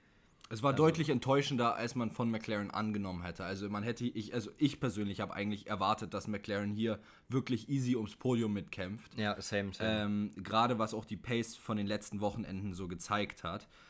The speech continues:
Speaker 1: Und auch gerade, was man sich so für diese Straight Lines und Low Speed Co-, äh, also Medium Speed Corners erhofft hat, weil der McLaren ja in den Low Speed Corners nicht so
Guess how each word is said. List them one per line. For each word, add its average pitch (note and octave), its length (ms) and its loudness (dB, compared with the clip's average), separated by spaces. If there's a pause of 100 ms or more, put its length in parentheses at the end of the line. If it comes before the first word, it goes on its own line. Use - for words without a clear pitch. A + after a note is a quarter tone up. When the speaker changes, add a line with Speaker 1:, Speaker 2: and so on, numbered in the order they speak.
(220)
Speaker 1:
Und G2 640 -2
auch G#2 300 -4
gerade, G2 480 2
was G#2 180 -2
man G#2+ 160 0
sich G#2 200 -4
so G#2+ 100 -4
für A2+ 160 -6
diese G2 380 -6
Straight A2+ 480 -2
Lines G#2 480 -2
und G2 280 -6
Low G#2 160 -2
Speed - 360 -8
Co-, G2+ 180 -6
äh, G2+ 320 -4
also A#2 160 -2
Medium B2 400 2
Speed G#2 260 -6
Corners F#2+ 380 -6
erhofft F#2+ 360 -4
hat, F2 120 -6
weil F#2 280 -4
der G2 120 -6
McLaren G2 400 -4
ja F#2 100 -4
in F#2 80 -6
den F#2 100 -6
Low G2+ 140 0
Speed G2 220 -8
Corners F#2 400 -8
nicht F#2+ 160 -10
so E2 180 -10